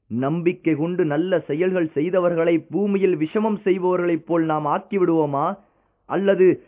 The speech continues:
இறை அச்சமுடையவர்களை பயமற்று குற்றம் புரியும் பாவிகளைப் போல் நாம் ஆக்கிவிடுவோமா? அல்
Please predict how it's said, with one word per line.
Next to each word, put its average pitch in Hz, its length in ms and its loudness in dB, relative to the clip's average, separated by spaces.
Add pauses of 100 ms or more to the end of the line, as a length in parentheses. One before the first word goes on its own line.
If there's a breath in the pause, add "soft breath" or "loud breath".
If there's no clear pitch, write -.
(180 soft breath)
இறை 185 300 0
அச்சமுடையவர்களை 202 960 2
பயமற்று 196 760 -2
குற்றம் - 400 -2
புரியும் 196 400 2
பாவிகளைப் 202 640 0
போல் 185 160 0
நாம் 165 220 0
ஆக்கிவிடுவோமா? 160 960 0 (720)
அல் 104 220 -8